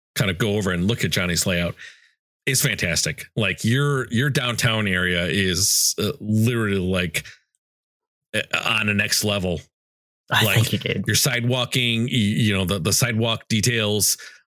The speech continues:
Speaker 1: Um, it is very, <laughs> very, very impressive, uh, so to speak. Uh, and then of course, again with Matt Z, uh, I, I want, I want the Christmas layout. I want the, I want the winter layout.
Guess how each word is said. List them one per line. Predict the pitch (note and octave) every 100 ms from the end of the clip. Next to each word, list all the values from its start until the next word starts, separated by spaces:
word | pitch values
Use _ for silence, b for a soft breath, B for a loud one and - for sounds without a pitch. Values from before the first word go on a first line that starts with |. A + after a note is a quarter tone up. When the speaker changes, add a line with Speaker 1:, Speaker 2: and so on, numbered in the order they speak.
| -
Speaker 1:
Um, | G2 F#2 F#2 F2+ -
it | C3+ A#2
is | G#2 E2+ - - _ _ _ _ _ A#2+
very, | G2 C#3 C#3
<laughs> | - A2+ -
very, | A#2 C3+ D#3 C3
very | A2+ G2+
impressive, | G2 F#2+ F2+ - E2 - - B B B B -
uh, | F2 D#2 D#2+ -
so | -
to | E2
speak. | - - D#2 - - B B -
Uh, | - F2+ -
and | G#2 G#2
then | G2+
of | G2+
course, | - G#2+ -
again | - G#2+ G#2+ G#2+
with | F2
Matt | G#2 F#2+
Z, | - A2+ A2 A#2 - -
uh, | G2+ -
I, | G2 -
I | G2+
want, | F#2+ G#2+ A2
I |
want | G2+ A2
the | C#3
Christmas | C#3 - G2+ -
layout. | F#2+ F2 C#2
I |
want | F#2+ G2+ -
the, | F#2 F2 _ _ _ _ _ _ _ G#2+
I |
want | A2+
the | B2+
winter | C3 D#3
layout. | C3 G#2 F2+ E2